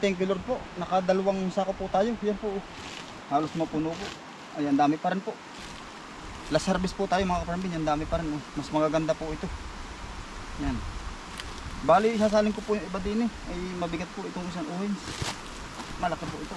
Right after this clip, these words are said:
ay. Bali, dalawang balik po tayo. Sa dampa po muna. Tapos babalik po ako din, eh. Ito na may pa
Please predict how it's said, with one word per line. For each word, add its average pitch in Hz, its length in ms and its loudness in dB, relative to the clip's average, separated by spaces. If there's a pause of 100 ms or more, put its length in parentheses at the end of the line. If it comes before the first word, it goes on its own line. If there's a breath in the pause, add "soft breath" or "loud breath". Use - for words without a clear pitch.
ay. 147 80 -2 (3000)
Bali, 196 240 8
dalawang 220 240 6
balik 214 160 4
po 214 160 0
tayo. 196 400 6 (1500)
Sa 180 240 10
dampa 175 400 6
po - 80 0
muna. 175 400 4 (960)
Tapos 151 240 4
babalik 147 320 4
po 143 80 0
ako 131 160 -2
din, 135 240 6
eh. - 60 4 (1400)
Ito 143 160 6
na 139 60 8
may 139 100 2
pa 131 140 2